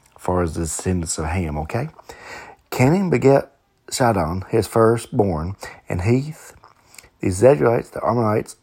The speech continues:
and the Gizzite, the Hivite, the Archite, and the Sindanite, the Avidite, and the Jermite, Zermaite, and Hamite.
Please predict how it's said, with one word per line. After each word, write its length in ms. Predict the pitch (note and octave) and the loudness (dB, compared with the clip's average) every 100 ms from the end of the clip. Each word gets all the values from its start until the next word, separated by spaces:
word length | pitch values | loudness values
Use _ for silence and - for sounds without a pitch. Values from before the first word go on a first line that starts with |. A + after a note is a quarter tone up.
| - | -6
and 220 | G#2+ G2+ | -2 0
the 240 | F#2+ F2 - _ _ _ _ _ _ _ _ G2+ | 0 -2 -8 _ _ _ _ _ _ _ _ -2
Gizzite, 680 | A2 B2+ F#2+ D#2+ D2+ E2+ - _ _ _ - | 0 0 -2 0 0 -2 -10 _ _ _ -2
the 60 | |
Hivite, 640 | G2+ C3+ C3+ A2+ A#2+ - - | 2 4 4 4 2 -2 -12
the 120 | - _ - _ | -12 _ -20 _
Archite, 480 | A#2 A#2+ G2+ F2+ F2+ _ - - _ _ - | -4 0 2 2 -2 _ -20 -20 _ _ -6
and 160 | G#2 | -4
the 60 | F#2 | -4
Sindanite, 640 | - C3 G#2 F2 F2 - _ - - - - - - | -2 -2 0 0 -2 -8 _ -20 -20 -20 -20 -20 -10
the 240 | - G#2 - - | -2 -2 0 4
Avidite, 500 | D3+ C3+ A#2+ C3 - _ A2 | 4 4 2 -2 -8 _ -2
and 120 | G#2+ | 0
the 60 | |
Jermite, 760 | G2+ A#2 C3+ A#2 G2 F#2+ G2+ - _ _ - _ _ _ | 2 4 4 4 0 -2 -4 -8 _ _ -20 _ _ _
Zermaite, 840 | A2 A#2+ A#2 A2 G#2+ G#2+ G2+ - - - - - G2+ | 0 2 4 4 6 6 4 -2 -16 -20 -20 -14 -8
and 160 | F#2+ | -6
Hamite. 640 | F2 - C#3 A2 E2+ F#2 | -6 -4 -2 -2 -2 -4